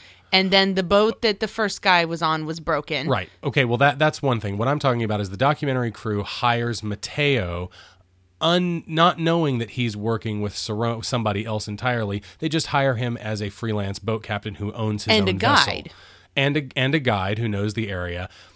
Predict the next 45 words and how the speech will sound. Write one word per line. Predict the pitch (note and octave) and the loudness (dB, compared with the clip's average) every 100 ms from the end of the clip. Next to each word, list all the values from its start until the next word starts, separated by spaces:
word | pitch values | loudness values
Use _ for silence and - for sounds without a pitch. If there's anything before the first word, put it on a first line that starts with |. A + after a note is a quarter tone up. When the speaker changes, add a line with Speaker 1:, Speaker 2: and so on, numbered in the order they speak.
| _ _ | _ _
Speaker 2:
And | A#2+ A#2 A#2 A#2+ | 0 2 0 -2
they | A2 A2+ | 0 2
all | A#2 A#2+ | 2 2
have | A#2+ A2 | 0 0
their | A#2 A#2 | 0 0
own | G#2+ G#2 G#2 | 0 0 0
jobs | G2 F#2+ - | -2 -4 -6
to | G#2 | -6
do, | F#2+ G2+ | -4 -2
like | G2+ G#2 | -2 -4
host | - F#2+ G2 - | -6 -6 -6 -6
and | G2 | -6
sound | F#2+ F2+ F#2+ | -4 -6 -6
person | G2 F#2+ | -8 -6
and | G#2+ | -6
producer | G#2 F#2+ F2 G2+ | -6 -8 -8 -6
and | G#2 | -4
all | G#2+ | -2
that | G2+ | -4
shit. | - F#2+ - - - - - | -6 -10 -12 -20 -20 -14 -2
Uh, | A2 A2+ | 0 0
and | A#2 A2+ | -2 -2
then | A#2+ | 0
they | B2 | 0
ride | A#2+ B2+ B2+ | 2 2 2
down | C3 B2 | 0 0
the | B2+ | 0
river, | F#3+ E3+ D3+ D3 | 0 2 0 0
and | A#2+ B2 A#2+ | -2 -2 -2
they | A#2 A#2 | -2 -2
end | A#2 | -4
up | A#2 - | -6 -4
picking | C3 B2 A#2+ | -4 -2 -4
up | A2+ - _ | -6 -12 _
Cerrone | - - D3+ G#3 G3 | -6 -2 0 2 2
the | C#3 | 0
first | B2+ A#2 - | 0 -2 -2
day, | G#2+ G#2 | -2 -2
whose | A2 A2+ G#2 | -2 -2 -2
boat | F#2 G#2+ G#2+ | 0 0 -2
has, | - G#2 G2+ F#2+ - - | -6 -4 -4 -6 -10 -8
has, | G#2 G2 G2 | -6 -6 -8
uh, | G2+ F#2+ F#2 | -6 -8 -6
been | G2 G2+ | -6 -4
shipwrecked. | - - G#2+ F2 G2 - | -4 -4 -4 -4 -6 -10